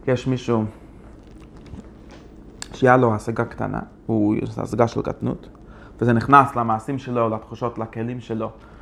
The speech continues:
של הקטנות. אחרי זה הוא מקבל הערה יותר גדולה.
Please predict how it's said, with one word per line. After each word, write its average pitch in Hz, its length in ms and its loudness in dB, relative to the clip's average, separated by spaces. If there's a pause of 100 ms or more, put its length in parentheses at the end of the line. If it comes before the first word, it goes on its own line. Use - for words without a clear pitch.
(180)
של 120 140 4
הקטנות. - 500 -2 (680)
אחרי 156 300 6
זה 151 140 8
הוא 147 200 10
מקבל 147 520 4 (680)
הערה 143 280 8
יותר 143 240 8
גדולה. 123 320 2